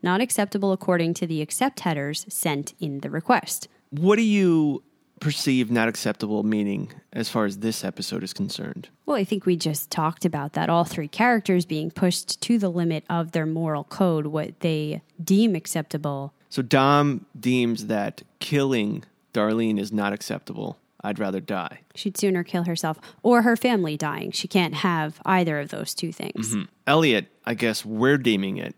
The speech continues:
Speaker 2: not acceptable what he did.
Speaker 1: As well as Mister Robot.
Speaker 2: For sure, yeah. But he's not willing to step in. He's not superseding him like he has in the past. He's not stopping it.
Speaker 1: Well,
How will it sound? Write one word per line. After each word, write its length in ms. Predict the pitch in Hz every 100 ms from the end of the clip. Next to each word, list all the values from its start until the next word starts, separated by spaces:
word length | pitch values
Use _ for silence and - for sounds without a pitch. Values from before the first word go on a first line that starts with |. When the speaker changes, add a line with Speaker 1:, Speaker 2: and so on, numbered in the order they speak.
| -
Speaker 2:
not 240 | 110 101
acceptable 540 | 98 - 101 101 101 104
what 160 | 101
he 100 | 104
did. 320 | 95 98 - - _ _ _ -
Speaker 1:
As 180 | 208 170
well 220 | 180 262
as 120 | 185
Mister 280 | 160 151 160
Robot. 440 | 156 147 - - - _ _ _ _ _ _ -
Speaker 2:
For 160 | - 117
sure, 320 | 113 92 - _
yeah. 280 | 117 110 90 - _ _
But 100 | 127
he's 120 | 123
not 160 | 147 127
willing 240 | 135 131
to 120 | 120 107
step 300 | - 104 120
in. 240 | 127 95 - _
He's 240 | 131 110
not 380 | 123 123 123 - -
superseding 720 | - - 110 - 139 147 110
him 180 | 98 104
like 200 | 104 101
he 80 |
has 280 | 98 110 104
in 80 | 95
the 60 | -
past. 580 | - 139 117 - - _ _
He's 160 | 110 120
not 100 | 113
stopping 520 | - 110 127 90 87
it. 120 | - _ _ _ _ _ _ _
Speaker 1:
Well, 440 | 180 170 160 160